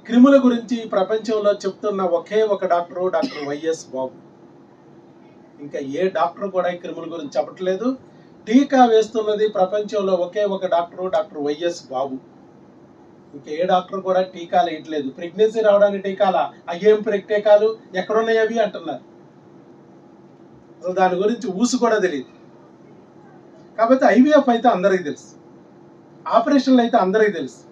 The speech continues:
మూడు నెలలు అయిందంటే ఆపరేషన్ ఐవీఎఫ్ చెప్పకోకుండా వదిలిన డాక్టరు లేరు. ఈ రెండిట్లో ఏదో ఒకటి చెప్తారు, అవి చేస్తారు, అవి పోతాయి. పోయాక "No guarantee, ముందే చెప్పాంగా" అంటారు. ఒళ్ళు గుల్ల అయిపోతుంది,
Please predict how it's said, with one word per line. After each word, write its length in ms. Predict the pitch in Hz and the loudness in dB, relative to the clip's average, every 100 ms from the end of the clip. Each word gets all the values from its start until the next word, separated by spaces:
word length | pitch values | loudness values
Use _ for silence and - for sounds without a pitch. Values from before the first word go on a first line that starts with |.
| - - - - - - | -20 -20 -20 -20 -20 -6
మూడు 220 | 202 240 | -2 0
నెలలు 240 | 220 247 262 | 4 6 6
అయిందంటే 800 | 240 233 226 202 208 170 175 - - 165 | 6 4 2 2 4 4 2 -4 -8 0
ఆపరేషన్ 420 | 214 254 254 247 262 254 | 2 4 4 4 4 4
ఐవీఎఫ్ 320 | 208 220 214 220 220 | 4 -2 -4 -2 0
చెప్పకోకుండా 560 | 208 190 202 208 202 202 | 0 -2 -2 -2 0 0
వదిలిన 400 | 185 180 208 196 | 0 -2 -4 -4
డాక్టరు 420 | 180 - - 185 185 | -2 -4 -2 0 0
లేరు. 180 | 175 160 - - - - - - - - - - | 0 -4 -12 -20 -20 -20 -20 -20 -20 -20 -20 -10
ఈ 40 | |
రెండిట్లో 320 | 170 196 240 202 | -8 -6 -4 0
ఏదో 160 | 196 240 | 6 6
ఒకటి 180 | 233 | 4
చెప్తారు, 300 | 185 - - - - - - - - - | -2 -6 -14 -16 -20 -20 -20 -20 -20 -10
అవి 120 | 170 185 | -6 -2
చేస్తారు, 460 | 175 202 208 220 - - - - - - - - | 2 2 2 2 0 -4 -20 -20 -20 -20 -16 -8
అవి 160 | 185 214 | -6 -4
పోతాయి. 480 | 185 196 208 180 - - - - - | 2 4 4 0 -2 -20 -20 -20 -8
పోయాక 680 | 226 254 269 254 233 202 202 - - | 2 6 6 4 4 4 4 0 -6
"No 80 | 202 240 | 0 2
guarantee, 480 | 240 220 214 208 214 | 4 4 2 -4 -2
ముందే 260 | 190 196 214 | 0 2 0
చెప్పాంగా" 440 | 196 190 180 175 175 | -2 -2 -2 0 -2
అంటారు. 240 | 139 123 - - - - - - - - - - 156 | -2 -6 -20 -20 -20 -20 -20 -20 -20 -20 -20 -18 -10
ఒళ్ళు 180 | 175 | -4
గుల్ల 180 | 214 220 233 | 0 2 2
అయిపోతుంది, 600 | 247 247 247 240 214 - | 2 2 2 0 0 -2